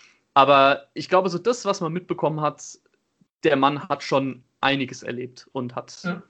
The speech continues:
Speaker 1: einiges mitgemacht. Und neunzig Jahre, sind wir mal ganz ehrlich, das muss man erst mal, äh, muss man erst mal hinkriegen.
Speaker 2: Richtig, da muss man erst mal
Speaker 1: Ja.
Speaker 2: hinkommen.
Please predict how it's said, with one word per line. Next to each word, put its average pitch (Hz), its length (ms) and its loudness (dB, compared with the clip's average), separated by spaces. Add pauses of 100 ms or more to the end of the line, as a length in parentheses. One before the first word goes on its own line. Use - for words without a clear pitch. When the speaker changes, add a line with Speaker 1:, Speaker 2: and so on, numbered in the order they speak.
(320)
Speaker 1:
einiges 147 420 0
mitgemacht. 143 540 -8
Und 127 320 -12 (480)
neunzig 170 480 -2
Jahre, 151 260 0
sind 156 120 -10
wir 160 60 -4
mal 139 120 0
ganz 135 220 -6
ehrlich, 135 220 -6
das 135 180 -6
muss 156 320 -4
man 156 160 -4
erst 131 260 -6
mal, 120 380 0 (720)
äh, 117 60 0
muss 185 260 4
man 170 120 2
erst 147 180 -2
mal 131 80 -2
hinkriegen. 123 560 -10 (300)
Speaker 2:
Richtig, 208 460 -8
da 208 160 2
muss 185 180 -2
man 175 100 -2
erst - 100 -4
mal 160 80 0
Speaker 1:
Ja. 160 60 2
Speaker 2:
hinkommen. 151 320 -2